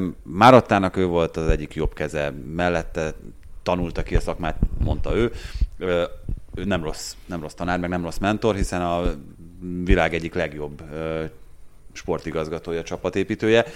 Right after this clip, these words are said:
de, és itt jön a nagyon fontos de, hogy azért ugyanúgy, mint hogy az edzőknél is, akár egy játékosnál is beszélhetünk bizonyos karakterekről.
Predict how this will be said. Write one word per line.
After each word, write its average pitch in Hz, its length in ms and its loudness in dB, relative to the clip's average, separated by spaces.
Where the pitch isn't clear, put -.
de, 120 540 8
és - 160 -2
itt 117 140 0
jön 90 120 0
a 80 220 0
nagyon 92 300 -2
fontos 82 440 -4
de, 95 240 4
hogy 95 100 -2
azért 107 380 6
ugyanúgy, 143 340 8
mint 120 140 6
hogy 113 100 6
az 104 80 4
edzőknél 95 500 4
is, - 260 -4
akár 113 280 6
egy 90 100 4
játékosnál 85 640 4
is 78 100 -6
beszélhetünk 85 540 -4
bizonyos 90 340 -4
karakterekről. 78 760 -6